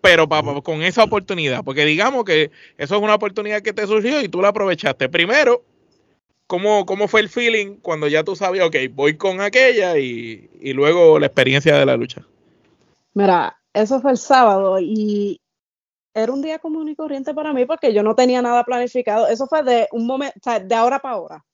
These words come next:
Speaker 1: Ese teléfono sonó ahí.
Speaker 2: Ese teléfono sonó y me acuerdo que era un número desconocido y yo soy bien arisca pa' los, <laughs> pa' los números.
Speaker 1: Y
Speaker 2: De eso yo
Speaker 1: pichaste,
Speaker 2: no lo
Speaker 1: la
Speaker 2: niego.
Speaker 1: primera
Speaker 2: Y
Speaker 1: vez
Speaker 2: piché,
Speaker 1: pichaste.
Speaker 2: piché, piché la llamada. Yo, ajá. Yo había salido de trabajar, yo fui a comer con mi mamá,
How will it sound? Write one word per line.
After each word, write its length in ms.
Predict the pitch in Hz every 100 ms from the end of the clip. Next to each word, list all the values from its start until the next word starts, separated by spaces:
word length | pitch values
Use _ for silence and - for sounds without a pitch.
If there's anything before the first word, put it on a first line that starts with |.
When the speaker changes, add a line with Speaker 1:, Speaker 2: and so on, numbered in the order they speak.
| _
Speaker 1:
Ese 220 | 151 180
teléfono 400 | 190 196 208 202
sonó 320 | 180 160 170 170
ahí. 300 | 156 127 - -
Speaker 2:
Ese 220 | 247 277
teléfono 640 | 294 285 285 285 277 247 _ _ _ 240 _
sonó 640 | - 247 240 247 226 208
y 60 |
me 100 | 214
acuerdo 280 | 220 226 254
que 80 | 240
era 140 | 208 226
un 80 |
número 440 | 233 226 233 226 226
desconocido 640 | 226 - 220 226 247 220
y 60 | 190
yo 100 | 196
soy 140 | 196
bien 180 | 190 196
arisca 380 | 190 185 - 175
pa' 100 | 180
los, 260 | 190 - _ _
<laughs> 640 | _ _ _ - 415 480
pa' 120 | 202
los 120 | 208 208
números. 540 | 214 214 214 208 185 - -
Speaker 1:
Y 140 | 226
Speaker 2:
De 140 | 208 202
eso 120 | 277 254
yo 120 | 233
Speaker 1:
pichaste, 0 |
Speaker 2:
no 140 | 156
lo 60 | -
Speaker 1:
la 40 |
Speaker 2:
niego. 160 | 214 214
Speaker 1:
primera 180 | 226 226
Speaker 2:
Y 20 |
Speaker 1:
vez 100 | 254
Speaker 2:
piché, 340 | 233 247 247 247
Speaker 1:
pichaste. 20 |
Speaker 2:
piché, 500 | 247 240 254 247 240
piché 260 | 240 247 254
la 100 | 262
llamada. 480 | 277 254 214 196 190
Yo, 120 | 196
ajá. 340 | 196 208 208 202 _ _ _
Yo 100 | 214
había 160 | 233 269
salido 320 | 285 285 330
de 120 | 320
trabajar, 520 | 302 262 220 214 185 202 294 _ _ _ _ -
yo 120 | 208
fui 100 | 240
a 60 |
comer 240 | 247 254 254
con 120 | 269
mi 100 | 285
mamá, 540 | 269 226 208 214 214